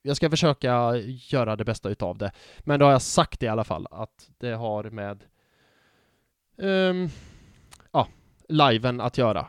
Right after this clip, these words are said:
Att du får se om jag, ja, nu har jag sagt det, så ni vet det i alla fall. Ehm,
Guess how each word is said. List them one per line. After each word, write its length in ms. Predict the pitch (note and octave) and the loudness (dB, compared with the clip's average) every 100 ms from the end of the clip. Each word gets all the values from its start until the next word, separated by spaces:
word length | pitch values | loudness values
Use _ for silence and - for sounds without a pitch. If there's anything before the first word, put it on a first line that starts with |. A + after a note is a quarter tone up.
| - | -10
Att 120 | A#2 | -10
du 160 | E2+ | -10
får 100 | - | -14
se 180 | - F2+ | -14 -12
om 100 | F2+ | -10
jag, 140 | E2 - - - - | -12 -14 -20 -20 -20
ja, 120 | - - | -20 -4
nu 100 | E3 | 4
har 100 | E3 | 6
jag 100 | C3 | 6
sagt 240 | E3+ D3 - | 4 0 0
det, 120 | G#2+ | -2
så 120 | C#3 | 0
ni 60 | C3+ | 2
vet 220 | C3+ - | 0 0
det 140 | A#2+ - | -4 -4
i 120 | C#3 | 2
alla 120 | C3+ | 4
fall. 200 | C#3 C3 - - - - _ _ - | 4 2 -2 -20 -20 -20 _ _ -10
Ehm, 360 | D3 C#3+ C#3+ | -10 -10 -14